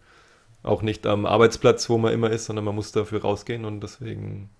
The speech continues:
ideale Kombination mit der ersten Aufgabe. Und also das sind unsere Warums so und,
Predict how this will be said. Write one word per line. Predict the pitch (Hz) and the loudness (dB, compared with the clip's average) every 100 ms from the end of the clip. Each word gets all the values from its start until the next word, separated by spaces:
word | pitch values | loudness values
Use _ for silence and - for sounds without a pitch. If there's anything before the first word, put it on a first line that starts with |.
| _ _ - | _ _ -8
ideale | 117 110 101 104 | -2 2 2 2
Kombination | 104 110 104 101 - 104 101 | 0 -2 -2 -4 -2 0 0
mit | 101 | -2
der | 101 | -4
ersten | 98 95 - - | -4 -6 -10 -12
Aufgabe. | - - - - - - _ _ _ _ _ _ _ _ _ _ _ _ _ _ _ | -10 -12 -10 -10 -12 -16 _ _ _ _ _ _ _ _ _ _ _ _ _ _ _
Und | - 104 101 - | -6 -4 -4 0
also | 110 117 | 2 4
das | 120 | 4
sind | 123 | 4
unsere | 127 151 - 151 | 4 4 4 4
Warums | 127 127 139 185 | 6 6 6 4
so | - 151 | 4 4
und, | 165 127 123 120 | 4 0 -2 -6